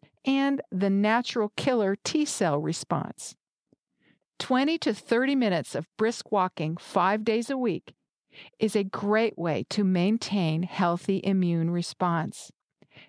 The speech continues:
Adding aerobic exercise helps relieve mild to moderate depression and anxiety. It also reduces feelings of loneliness and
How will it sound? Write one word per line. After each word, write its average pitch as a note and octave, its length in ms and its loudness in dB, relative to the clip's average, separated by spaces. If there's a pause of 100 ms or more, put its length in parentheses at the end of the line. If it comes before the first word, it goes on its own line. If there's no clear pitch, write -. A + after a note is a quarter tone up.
(160)
Adding F#3 400 2
aerobic F#3+ 640 0
exercise D3 760 -2
helps F3 320 -4
relieve F#3 400 0
mild F#3+ 520 2
to G3 100 -2
moderate D#3+ 440 0
depression G#3 720 -4
and F#3+ 140 2
anxiety. A3 680 0 (720)
It G#3 140 2
also G#3+ 300 2
reduces G#3+ 560 0
feelings G3+ 400 0
of A3+ 120 -4
loneliness A#3 720 0
and G#3 140 0